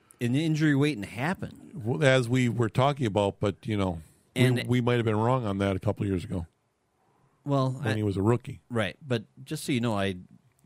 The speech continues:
Speaker 2: <laughs> Covered your ass?
Speaker 1: But I'm, I, in my list of running backs,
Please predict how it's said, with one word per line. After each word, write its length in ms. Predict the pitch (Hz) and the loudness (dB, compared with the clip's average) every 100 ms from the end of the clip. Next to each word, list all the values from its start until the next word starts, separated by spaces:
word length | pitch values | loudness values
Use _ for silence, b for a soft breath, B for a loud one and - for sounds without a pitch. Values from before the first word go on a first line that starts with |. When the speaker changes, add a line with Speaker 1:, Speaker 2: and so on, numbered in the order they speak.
| _ | _
Speaker 2:
<laughs> 760 | - - - - - 135 117 - | -14 -12 -14 -14 -12 -10 -10 -2
Covered 260 | 113 120 | -2 0
your 120 | 110 | 2
ass? 320 | 110 131 165 - B B B B B | 2 0 -4 -10 B B B B B
Speaker 1:
But 120 | - 135 | 0 2
I'm, 180 | 131 135 | 2 -2
I, 200 | 131 127 120 - | -2 0 -2 -4
in 140 | 131 | 0
my 140 | 131 127 | 2 2
list 320 | 123 123 - | 0 0 -2
of 180 | 117 101 | -4 -2
running 240 | 104 101 | -2 -2
backs, 380 | 92 90 - - | -4 -6 -8 -14